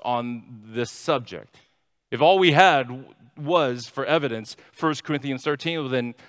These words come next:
yeah, to be honest, I, I probably would conclude that prophecy and tongues continue today until Christ returns.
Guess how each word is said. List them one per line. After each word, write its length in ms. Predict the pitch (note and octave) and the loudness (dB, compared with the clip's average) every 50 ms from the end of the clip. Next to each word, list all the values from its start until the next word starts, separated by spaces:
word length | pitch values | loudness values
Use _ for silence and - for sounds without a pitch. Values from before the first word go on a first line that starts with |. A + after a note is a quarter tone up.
| _ _ _ _ _ _ _ _ _ _ _ _ _ _ _ _ | _ _ _ _ _ _ _ _ _ _ _ _ _ _ _ _
yeah, 200 | - C#3 A2 F#2+ | -2 0 0 0
to 160 | - - C#3+ | -2 -4 -4
be 100 | B2+ A#2+ | -4 -2
honest, 260 | B2 C3+ C3+ C3 - A2+ | 0 0 -2 -2 -4 -2
I, 160 | - C3+ C3 - | -2 -2 0 -2
I 80 | C3 | -4
probably 360 | B2+ - D3+ C3+ A#2+ B2+ C3 B2 | -2 0 0 0 2 0 -2 -4
would 220 | G#2+ B2+ C#3 B2 | -2 -2 -2 -2
conclude 460 | - A#2+ A2 - - A#2+ G#2+ G2 F#2+ | -2 -8 -14 -12 -10 -8 -8 -8 -6
that 180 | G#2 G#2 - - | -6 -6 -6 -4
prophecy 540 | - A2+ G#2 G#2 - A#2 - A#2 A#2 A#2 - | -4 -4 -4 -4 -4 -10 -12 -10 -10 -8 -6
and 240 | B2 A#2+ A2+ G#2+ | -6 -6 -6 -10
tongues 380 | - A#2 A#2+ G#2+ G#2 G#2+ G2 - | -8 -6 -6 -6 -6 -8 -12 -14
continue 520 | - A#2 G#2 F#2+ - A#2+ A2 A2 G#2+ G#2+ | -14 -14 -14 -12 -12 -10 -10 -10 -10 -12
today 420 | G2+ - A2+ F#2+ F#2+ F2+ F2 F2+ - - - - - - | -12 -12 -8 -6 -4 -4 -4 -6 -8 -12 -20 -20 -10 -6
until 340 | B2 A#2+ A2 - B2+ A2+ A2 | -6 -6 -4 -2 -2 -4 -4
Christ 420 | - - - G#2 F#2+ F#2 - - | -4 -4 -4 -4 -4 -4 -6 -12
returns. 640 | A2+ - - G#3+ G3+ A#2 E2+ - _ - - - | -16 -10 -6 -6 -6 -6 -8 -12 _ -20 -20 -20